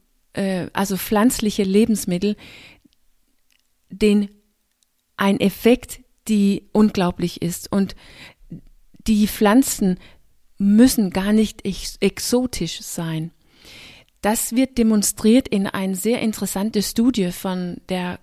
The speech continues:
Cornell University in den U S A. Da haben Forscher bewiesen, dass hundert Gramm frischen Apfel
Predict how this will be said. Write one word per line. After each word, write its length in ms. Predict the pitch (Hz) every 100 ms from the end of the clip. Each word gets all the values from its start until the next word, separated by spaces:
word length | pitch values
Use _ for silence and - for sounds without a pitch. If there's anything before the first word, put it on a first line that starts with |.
| -
Cornell 440 | 190 185 196 226
University 720 | 196 175 170 170 - - 190
in 220 | - 185
den 140 | 175 175
U 120 | 175
S 160 | 175
A. 300 | - 180 170 151 _ _ _ _ _ _ _ _ _ _ _ _ -
Da 240 | 196 220
haben 360 | 220 214 208 202
Forscher 580 | - 202 247 - 220 254 - - - - - - -
bewiesen, 680 | 190 175 233 277 - 226 277 _ _ _ _ _ _
dass 300 | 208 196 - - _ - -
hundert 400 | 254 294 277 -
Gramm 460 | 190 170 196 262 - _ _ _ _ _ _ _ _
frischen 560 | _ - - 240 254 -
Apfel 460 | 185 - - 240